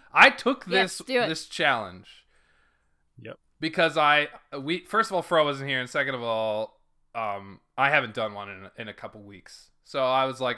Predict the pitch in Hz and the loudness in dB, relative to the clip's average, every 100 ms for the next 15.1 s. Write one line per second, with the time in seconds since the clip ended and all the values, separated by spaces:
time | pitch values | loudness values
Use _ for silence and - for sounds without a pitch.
0 | - 135 139 135 127 104 95 - _ _ | 0 0 0 -4 -8 -10 -12 -18 _ _
1 | _ _ _ _ _ _ _ _ _ _ | _ _ _ _ _ _ _ _ _ _
2 | _ - 117 104 104 147 160 226 254 - | _ -20 -18 -16 -8 0 2 2 -2 -12
3 | _ - 180 196 214 151 143 147 139 - | _ -2 2 6 4 2 -4 -2 -2 -6
4 | _ _ _ _ _ _ _ _ _ _ | _ _ _ _ _ _ _ _ _ _
5 | _ _ _ _ _ _ - 175 208 214 | _ _ _ _ _ _ 0 6 8 8
6 | 214 214 - 139 127 247 285 - 226 220 | 6 2 4 0 0 0 0 0 2 2
7 | 180 151 - 180 - 156 135 127 131 131 | 2 -6 -6 -6 -2 -2 -2 -4 -8 -8
8 | 123 117 117 117 - - 117 101 98 _ | -8 -8 -10 -10 -12 -10 -8 -8 -12 _
9 | _ _ _ _ _ _ _ 139 135 131 | _ _ _ _ _ _ _ -2 -2 -2
10 | 131 127 - 135 131 131 - 117 113 110 | -6 -6 -2 0 2 0 -2 -8 -8 -8
11 | - 120 131 143 165 151 143 - - 156 | -12 -8 -6 -4 -8 -8 -6 -6 -4 -4
12 | - 101 95 _ _ _ _ _ _ _ | -4 -12 -18 _ _ _ _ _ _ _
13 | _ - 131 135 170 165 135 127 - _ | _ -4 0 4 2 2 -2 -2 -6 _
14 | _ _ _ 120 120 120 131 117 107 98 | _ _ _ -6 -4 0 -2 -2 -10 -10
15 | 98 | -14